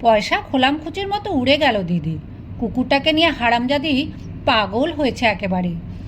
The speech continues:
এই বিচ্ছিরি রোগ, অত মাখামাখি কি ভালো?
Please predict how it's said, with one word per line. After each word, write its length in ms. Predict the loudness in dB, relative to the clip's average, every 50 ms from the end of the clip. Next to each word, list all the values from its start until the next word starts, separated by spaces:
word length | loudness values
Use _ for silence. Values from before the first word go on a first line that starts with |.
| -10 -4 0
এই 160 | 4 4 4
বিচ্ছিরি 560 | 4 4 2 0 0 -2 -4 -4 -2 -2 0 2
রোগ, 280 | 4 4 4 2 0 -4 -12 -14 -12 -14 -14 -12 -4 0
অত 200 | 0 0 0 0
মাখামাখি 600 | -2 0 0 -2 0 -2 -2 -2 -2 -4 -4 -6
কি 140 | -4 -2 -2
ভালো? 480 | 0 2 2 2 2 0 -2 -2 -2